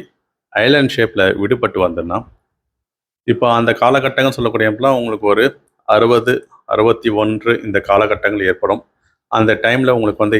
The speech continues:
இருதயம் சம்பந்தப்பட்ட விஷயங்கள்ல உங்களுக்கு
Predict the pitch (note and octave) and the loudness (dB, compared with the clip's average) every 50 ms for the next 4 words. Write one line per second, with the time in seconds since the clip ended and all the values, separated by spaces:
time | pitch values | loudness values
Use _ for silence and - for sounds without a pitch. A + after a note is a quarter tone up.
0 | G#2 - A2+ A#2+ C3 D#3 D3+ D#3+ D#3 D#3 D3 C3+ - A#2+ A2 A2+ A2 A2 G#2 - | 0 0 2 2 4 4 4 2 2 0 0 -2 -4 -4 -4 -2 -2 -2 -2 -2
1 | - - F2+ - F#2+ F#2 F#2 F#2 F2+ - G#2+ G2 F#2+ F2+ F2 F2+ F2 D#2+ - - | -4 -4 -4 -4 -4 -4 -4 -6 -8 -6 -4 -4 -4 -2 -2 -2 -2 -2 -2 -6
2 | _ _ _ _ _ _ _ _ _ _ _ _ _ - G2+ F#2+ F#2 F2 - G#2+ | _ _ _ _ _ _ _ _ _ _ _ _ _ -2 0 0 0 0 0 0